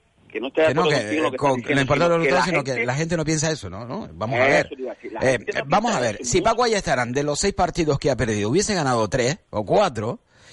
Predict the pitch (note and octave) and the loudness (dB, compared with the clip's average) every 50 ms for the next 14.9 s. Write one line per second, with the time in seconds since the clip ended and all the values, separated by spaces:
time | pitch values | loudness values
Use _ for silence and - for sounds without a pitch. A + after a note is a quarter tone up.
0 | - - - - A#2+ B2 A#2 A#2 A#2 B2 A#2+ G2 - D3+ C#3+ C#3+ C#3 D#3+ G3 G3 | -20 -10 -6 -2 -2 0 -2 -2 -2 -4 -2 0 0 0 0 0 0 0 0 2
1 | G3 D#3 - C#3 D3 C3 B2+ B2 G#2+ A2 G#2+ - A#2+ A#2 A2+ - A2+ G#2 G2+ F#2+ | 0 0 0 0 0 0 0 0 0 0 0 0 0 0 0 -2 -2 -2 -2 -2
2 | F#2+ A2 D#3 E3+ D3+ D#3 C#3+ C3+ C3 A#2 - C#3 C3+ C3+ B2+ B2 D#3 E3+ E3+ D#3 | 0 0 0 0 2 2 0 0 0 0 0 2 2 2 0 0 -2 -2 -2 -2
3 | C3 C3+ B2+ A#2 A#2 G2 G2+ G2+ F#2 - G2 F2+ E2+ F#2 D3 C4+ - _ - - | -2 -2 -2 -2 -2 -2 -2 -2 -2 -2 -2 0 0 0 -2 -2 -4 _ -18 -20
4 | - - - - - - - - F#2 G2+ G2 G2 G2 G2 F2+ F2 F2+ - - - | -20 -20 -20 -20 -20 -14 -6 -2 0 2 2 2 0 0 -2 -4 -6 -8 -12 -10
5 | - - F2+ F2+ F2+ F#2+ G2 G2+ F#2+ G#2 G2+ G#2 A2 C#3+ D3+ D3+ D3+ C3+ C3+ C3+ | -8 -6 -4 -2 -2 -2 0 -2 -2 -2 -2 -2 0 0 0 0 0 0 0 2
6 | C3 B2 A#2+ G#2+ G2 - A#2+ A2+ A#2 A2 A2+ A2 A2 A#2+ C3 D3 C#3+ B2 A#2+ A2 | 2 2 2 2 0 0 -2 -2 -2 0 0 2 2 2 2 2 2 2 2 2
7 | F#2 F2+ A2+ A2+ A#2+ C3 - - G#2+ B2+ A2+ G#2+ A#2 A#2 A#2 C#3 D3+ D#3 D#3 D3+ | 2 0 0 0 0 -2 -2 -2 -2 0 2 2 2 0 0 0 0 0 0 0
8 | B2 B2 A#2+ G2 A2+ A#2 A2+ - A2+ A2+ A2+ A#2 A2+ G#2+ - A2+ G#2 G2 A2 B2 | 0 0 0 0 0 -2 -2 -2 -2 0 0 2 0 0 0 -2 -2 0 0 2
9 | C3+ D#3 G#3+ C4 A3 - - - _ _ _ _ _ _ _ _ _ _ _ _ | 2 2 2 0 -2 -4 -8 -14 _ _ _ _ _ _ _ _ _ _ _ _
10 | _ _ - F#2+ F#2 B2 F3+ C#4+ - - - _ - - - - - - A2 A2 | _ _ -10 -6 -2 0 0 0 -2 -4 -12 _ -20 -20 -20 -14 -8 -4 -2 0
11 | A#2 A2+ B2+ C3 C3 B2 A2+ B2 A#2+ B2+ A#2 A#2+ B2 B2 C#3 C#3+ C3+ C3 C3 B2+ | 2 2 2 2 2 2 0 0 0 0 0 0 0 0 0 0 2 2 2 0
12 | B2 - F#3 F#3 F#3+ F#3+ G3+ G#3 - - A2+ G2+ F#2+ F#2+ F#2+ F#2 F#2+ - B2+ B2 | 0 2 2 2 2 2 0 -2 -4 -6 -6 -6 -6 -6 -6 -8 -6 -2 0 0
13 | A#2+ A#2 A#2 A#2 A2+ A2+ B2+ B2 B2+ A2 G#2+ B2+ B2 A#2 A#2+ A#2+ D3+ F3 F3 F3 | 0 0 0 -2 -2 0 0 0 -2 -2 -2 -2 -2 0 0 0 2 2 2 2
14 | E3 B2 G2+ - B2+ B2 B2 A#2 - A#2 A#2 A#2+ B2 A#2+ B2 B2 A#2+ G#2+ | 2 0 0 -2 0 0 -2 -2 -2 -2 -2 0 2 4 4 4 2 0